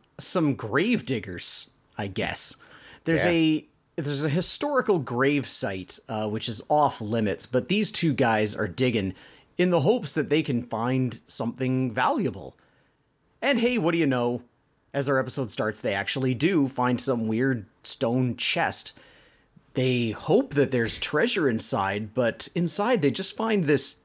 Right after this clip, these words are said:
Speaker 1: weird little orange guy in a purple cloak.
Speaker 2: It was Dio.
Speaker 1: Yeah.
Speaker 2: Ah, sorry. Yeah. Go on.
Speaker 1: He do-, he, <laughs> he does have a valuable looking watch, and, but when they try to take it, this thing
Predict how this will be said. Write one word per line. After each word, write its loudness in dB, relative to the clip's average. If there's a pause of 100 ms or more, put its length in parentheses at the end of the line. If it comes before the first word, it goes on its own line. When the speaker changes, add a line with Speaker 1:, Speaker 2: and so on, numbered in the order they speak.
(560)
Speaker 1:
weird 2
little 2
orange 2
guy 0
in -6
a -8
purple -6
cloak. -4 (520)
Speaker 2:
It 0
was 2
Dio. 2 (720)
Speaker 1:
Yeah. 0
Speaker 2:
Ah, 0
sorry. -2 (320)
Yeah. 2 (520)
Go 0
on. 2
Speaker 1:
He 0
do-, 0 (260)
he, -6
<laughs> -2
he 2
does 2
have 2
a 2
valuable 2
looking 0
watch, -2 (760)
and, -2
but 2
when 2
they 2
try 0
to 2
take 0
it, 0 (120)
this -2 (460)
thing 0